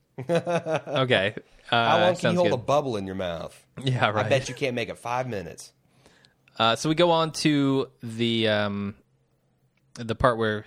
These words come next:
Speaker 2: Herschel is closing the cell doors, and he closes a couple.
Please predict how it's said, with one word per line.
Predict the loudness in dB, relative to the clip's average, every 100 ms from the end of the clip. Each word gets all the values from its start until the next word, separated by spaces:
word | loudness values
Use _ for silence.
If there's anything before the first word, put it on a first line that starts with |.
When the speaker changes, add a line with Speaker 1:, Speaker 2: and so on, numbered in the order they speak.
| -14
Speaker 2:
Herschel | -4 -4 -2 -4
is | -4
closing | -6 -2 -2 -2
the | -8
cell | -4 -4 -4
doors, | -6 -6 -8 -10 -16 _ _ _ _ _ -10
and | -4 -4 -4
he | -2
closes | -2 -2 -4
a |
couple. | 2 2 2 0 -2